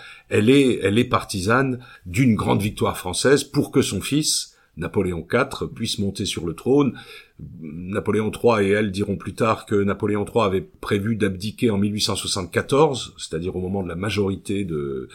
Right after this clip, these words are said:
euh, du, du petit Louis Napoléon. Donc elle, elle voulait que, que l'empire transmis soit un,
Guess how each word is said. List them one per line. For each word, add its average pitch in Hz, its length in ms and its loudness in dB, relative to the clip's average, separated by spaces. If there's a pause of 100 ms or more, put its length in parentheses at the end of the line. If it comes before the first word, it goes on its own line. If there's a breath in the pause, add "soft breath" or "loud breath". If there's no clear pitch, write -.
(400 loud breath)
euh, 76 120 -8
du, 80 220 -8
du 78 160 -12
petit 95 220 -8
Louis 92 200 -4
Napoléon. 90 640 -2 (140)
Donc 120 200 2
elle, 104 100 4
elle 92 140 0
voulait 92 340 0
que, 92 440 -2
que 95 100 -6
l'empire 85 720 -4
transmis 120 440 -2
soit 98 320 0
un, 85 260 -4